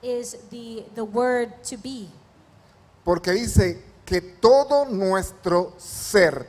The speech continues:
Speaker 1: It says that all of our being
Speaker 2: es uno, es singular.
Speaker 1: it's one, it's singular.
Speaker 2: Entonces, espíritu, alma y cuerpo
Speaker 1: So spirit, body, and mind
Speaker 2: son uno.
Speaker 1: are one.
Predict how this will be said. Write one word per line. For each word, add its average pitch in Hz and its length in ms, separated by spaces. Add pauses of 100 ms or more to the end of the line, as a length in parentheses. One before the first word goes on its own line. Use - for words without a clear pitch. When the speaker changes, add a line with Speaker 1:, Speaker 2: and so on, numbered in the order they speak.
(100)
Speaker 1:
It 277 120
says 277 300
that 262 200
all 302 400
of 254 260
our 233 160 (120)
being 247 360 (240)
Speaker 2:
es 175 260
uno, 165 340 (140)
es 135 120
singular. 170 500 (140)
Speaker 1:
it's - 200
one, 254 420
it's 196 160
singular. 208 540 (1000)
Speaker 2:
Entonces, 202 760 (460)
espíritu, 269 1080 (380)
alma 254 640 (140)
y 196 100
cuerpo 180 720 (120)
Speaker 1:
So 262 200
spirit, 359 720 (340)
body, 277 540
and 262 220
mind 214 600
Speaker 2:
son - 340
uno. 143 260 (540)
Speaker 1:
are 226 100
one. 233 360